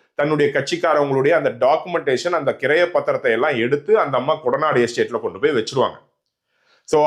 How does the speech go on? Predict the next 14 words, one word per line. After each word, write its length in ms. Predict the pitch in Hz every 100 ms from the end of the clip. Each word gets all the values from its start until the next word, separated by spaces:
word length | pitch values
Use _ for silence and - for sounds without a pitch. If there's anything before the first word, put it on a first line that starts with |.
| 143
அவங்க 280 | 160 233 233 202
கிட்ட 140 | 202
இருந்து 180 | 202 208
அதை 100 | 175 -
திருப்பி 260 | 180 190 170 147
வாங்குறது 460 | 170 208 175 156 214
அவ்வளவு 260 | 165 147 123
சாதாரண 340 | 135 160 170 160
ஒரு 80 | 135
விஷயம் 240 | 113 156 131
இல்லை, 120 | 165 208
வாங்கவே 400 | 123 143 139 127 180 143
முடியாது. 340 | 156 196 139 - _ _ _ _ _ _ _ -
அப்படி 240 | - 254